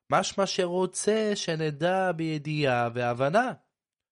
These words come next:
ותכלית כל ההצלחה שהוא מבטיח לישראל, הוא התברר ייחודו לעיני הכל. ודבר זה נזכר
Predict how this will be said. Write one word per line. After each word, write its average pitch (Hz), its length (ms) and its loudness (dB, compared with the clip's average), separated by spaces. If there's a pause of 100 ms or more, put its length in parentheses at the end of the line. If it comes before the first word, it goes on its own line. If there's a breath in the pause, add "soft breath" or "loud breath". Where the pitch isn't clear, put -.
(500)
ותכלית 156 420 -2
כל 190 260 2
ההצלחה 170 480 0
שהוא 156 180 -4
מבטיח 143 400 -4
לישראל, 120 720 -4 (460)
הוא 139 140 2
התברר 139 640 0
ייחודו 170 640 0
לעיני 139 260 0
הכל. 170 420 -2 (560)
ודבר 117 300 0
זה 208 120 0
נזכר 139 400 -2